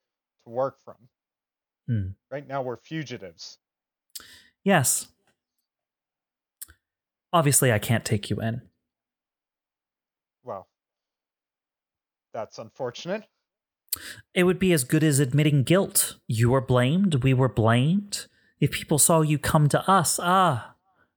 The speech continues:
Speaker 2: the falcon goes home to roost.
Speaker 1: Well, how about this? Um, I would have to square things away with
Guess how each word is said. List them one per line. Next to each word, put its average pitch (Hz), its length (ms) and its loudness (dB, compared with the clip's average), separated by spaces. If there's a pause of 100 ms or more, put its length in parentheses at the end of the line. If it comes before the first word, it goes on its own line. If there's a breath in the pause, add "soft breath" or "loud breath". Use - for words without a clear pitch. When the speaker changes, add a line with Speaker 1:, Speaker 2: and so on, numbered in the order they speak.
(140)
Speaker 2:
the 131 80 0
falcon 151 460 2
goes 135 220 2
home 123 280 2
to 107 140 0
roost. - 580 -4 (2000)
Speaker 1:
Well, 143 320 -4 (1120)
how 156 80 -4
about 131 260 -6
this? - 420 -6 (500)
Um, 131 360 -6 (1500)
I 139 220 -2
would 135 240 -10 (180)
have 165 280 -4
to 147 180 -8
square 160 440 -2
things 151 360 -10
away 139 500 0 (100)
with 135 360 -10